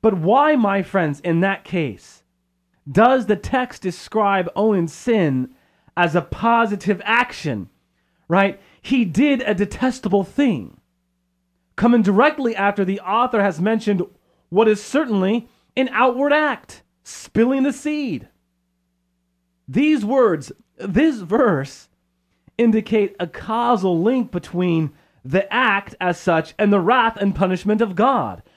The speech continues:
Cause and effect, my friends, when you apply just that more classical sense of logic and, and deductive reasoning, what you have is something much more than what a modern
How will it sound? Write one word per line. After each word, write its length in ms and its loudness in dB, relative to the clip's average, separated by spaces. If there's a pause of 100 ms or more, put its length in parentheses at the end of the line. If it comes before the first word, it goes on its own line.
(140)
Cause 360 2
and 100 2
effect, 380 -2
my 200 -2
friends, 360 -4 (380)
when 160 2
you 160 4
apply 760 -2 (920)
just 340 -4 (160)
that 180 -2
more 220 0
classical 680 -2
sense 340 -4
of 140 -6
logic 520 -2
and, 160 -4
and 120 -6
deductive 460 -6
reasoning, 420 -2
what 300 -2
you 80 0
have 580 -2 (520)
is 120 -6
something 400 2
much 380 0
more 640 0 (440)
than 200 0
what 380 2 (300)
a 80 -2
modern 920 0